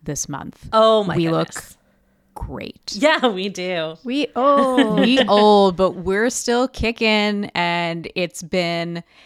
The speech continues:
Speaker 1: an amazing ride. I think everybody on this call has been with PopSci at least three years at this point.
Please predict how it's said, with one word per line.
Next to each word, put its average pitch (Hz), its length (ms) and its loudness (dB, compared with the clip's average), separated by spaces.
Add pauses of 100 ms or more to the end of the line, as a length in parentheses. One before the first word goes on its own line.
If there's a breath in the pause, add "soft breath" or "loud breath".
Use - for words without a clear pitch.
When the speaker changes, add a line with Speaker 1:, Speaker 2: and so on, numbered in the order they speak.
(260 soft breath)
Speaker 1:
an 190 100 2
amazing 185 680 -2
ride. 170 340 0
I 175 60 -2
think 180 200 -10
everybody 180 640 -2
on 170 220 -2
this 185 240 -2
call 175 380 2
has 165 160 -4
been 165 580 -6 (380)
with 175 360 -4
PopSci 165 600 -2
at - 80 -8
least 156 600 -10
three 220 240 -4
years 214 280 0
at 214 100 -6
this 214 140 -2
point. 202 420 -2